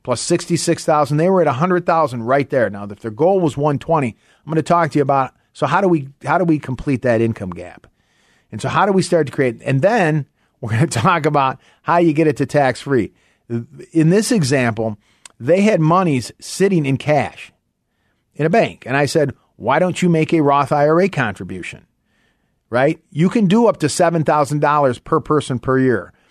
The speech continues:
And, uh, and, and so they could do fourteen thousand dollars, get that into tax-free. The other thing I said is in January, you can do another fourteen thousand.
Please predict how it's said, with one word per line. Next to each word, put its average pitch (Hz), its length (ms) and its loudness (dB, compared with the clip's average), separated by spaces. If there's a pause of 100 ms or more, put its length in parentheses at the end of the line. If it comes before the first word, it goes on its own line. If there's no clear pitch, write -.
(320)
And, 139 460 0
uh, 135 360 2 (460)
and, 151 360 -2
and 147 200 0
so 147 380 2
they 147 200 2
could 160 160 -2
do 151 120 2
fourteen 165 440 0
thousand 147 380 0
dollars, 147 460 0 (240)
get 160 200 0
that 156 180 2
into 135 180 0
tax-free. 123 800 -2 (600)
The 131 160 2
other 202 220 2
thing 165 200 0
I 143 80 2
said 147 240 2
is 127 100 -2
in 127 120 0
January, 165 400 2
you 143 80 -2
can 151 120 -2
do 151 120 2
another 156 260 0
fourteen 127 400 -2
thousand. 107 400 -4